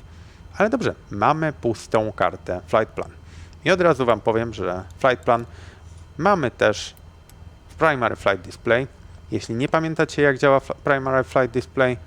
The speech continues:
tutaj jest karta, tu jest odnośnik do filmu, w którym omawiam właśnie ten wyświetlacz. Plan lotu możemy programować w obu tych, e, wyświetlaczach, na mniejszym lub na większym,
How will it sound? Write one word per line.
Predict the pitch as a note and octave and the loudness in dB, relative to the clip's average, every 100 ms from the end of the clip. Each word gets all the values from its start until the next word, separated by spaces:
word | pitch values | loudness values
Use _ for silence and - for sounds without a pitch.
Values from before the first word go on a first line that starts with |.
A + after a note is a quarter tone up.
| - - - - | -20 -20 -20 -6
tutaj | B2 B2+ A#2+ | -4 2 2
jest | A2+ | 0
karta, | - A2+ - A2 G#2+ - | 0 0 0 -4 -6 -10
tu | - | -4
jest | A2+ - | -4 -2
odnośnik | G2 G#2+ - G2+ | -4 -4 -6 -10
do | G2 | -10
filmu, | - - F#2+ | -12 -10 -12
w | F#2 | -12
którym | - G2+ F2+ | -10 -10 -4
omawiam | D#3+ D3 A#2+ G#2 | -2 0 -2 -4
właśnie | - - | -8 -10
ten | G2+ G#2 | -6 -6
wyświetlacz. | G2 - G2 - - - - - - - - - - - - - - | -8 -12 -12 -10 -14 -16 -20 -20 -20 -20 -20 -20 -20 -20 -20 -20 -6
Plan | - F#3+ | 0 2
lotu | D#3+ C#3+ | 2 0
możemy | C3 A2 G#2+ | -2 -2 -4
programować | G2 G#2+ G2+ F2+ - - | -2 -2 -2 -4 -12 -16
w | - - | -20 -6
obu | D#3+ D3 | -4 -2
tych, | D3 C#3 B2+ - | -2 -2 -4 -10
e, | C3 A#2+ A#2+ A#2+ | -6 -4 -2 -4
wyświetlaczach, | A#2+ - B2 A#2+ - B2 - - - - | -8 -6 -2 -2 0 -2 -4 -20 -20 -6
na | - | -4
mniejszym | F#2+ C3 D#3+ - A2 - | -2 -2 -4 -4 -10 -2
lub | D3 A#2+ | -2 0
na | G2+ | -2
większym, | F#2+ F#2 - - | -2 -6 -10 -14